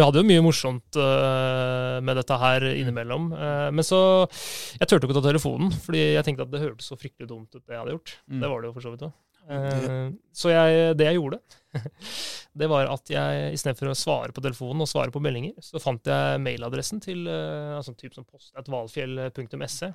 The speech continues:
Speaker 2: Mm.
Speaker 1: Så gikk jeg på Google, eh, Earth
Speaker 2: Mm.
Speaker 1: og tok et flyfoto av, eh, den hytteområdet.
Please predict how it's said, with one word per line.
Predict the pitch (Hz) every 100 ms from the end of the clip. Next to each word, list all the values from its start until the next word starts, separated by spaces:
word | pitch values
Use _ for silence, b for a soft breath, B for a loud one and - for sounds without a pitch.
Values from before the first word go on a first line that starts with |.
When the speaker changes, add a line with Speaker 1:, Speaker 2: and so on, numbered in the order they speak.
| -
Speaker 2:
Mm. | 131 120 B B B B
Speaker 1:
Så | - 156
gikk | 143 147
jeg |
på | 139
Google, | 147 131 127 143 143 139
eh, | 139 139 139 135 131 131 -
Earth | 202 - _ - -
Speaker 2:
Mm. | 127 120
Speaker 1:
og | 147 147
tok | 156 151
et | -
flyfoto | - 135 117 120 151 143 - 269
av, | 139 139 143
eh, | 151 151 147
den | 139 139
hytteområdet. | 147 - 127 131 160